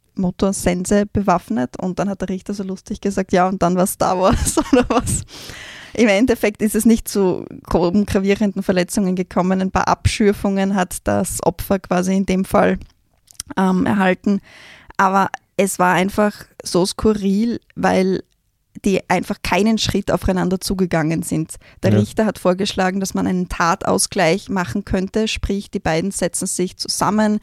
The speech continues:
Speaker 1: werden, ähm, mit einem Mediator dieses Problem bearbeiten und ausreden. Aber das wollte das Opfer nicht.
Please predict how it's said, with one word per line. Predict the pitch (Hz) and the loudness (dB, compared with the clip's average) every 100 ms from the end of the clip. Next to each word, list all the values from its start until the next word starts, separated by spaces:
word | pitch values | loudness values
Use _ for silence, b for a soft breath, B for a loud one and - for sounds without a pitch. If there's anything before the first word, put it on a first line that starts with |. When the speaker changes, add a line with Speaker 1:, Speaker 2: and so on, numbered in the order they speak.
| B B B _ | B B B _
Speaker 1:
werden, | 190 185 196 185 | 2 2 2 0
ähm, | 185 180 - | 0 0 0
mit | 190 | -2
einem | 180 190 | 0 0
Mediator | 185 175 170 185 196 | 2 2 2 0 -2
dieses | 180 185 180 | -2 -2 0
Problem | - 190 170 175 180 | 0 2 2 2 0
bearbeiten | - 180 202 202 - | 2 2 2 -2 -2
und | 190 - | -4 0
ausreden. | 160 - - 185 208 220 B B B B B | 0 0 -2 -2 -2 -4 B B B B B
Aber | - 180 180 160 | -2 0 0 0
das | 202 202 | -2 -2
wollte | 175 165 202 196 | 0 0 -2 -4
das | 185 - | -6 -4
Opfer | - - 214 | -6 -2 0
nicht. | 254 - - | 0 -4 -12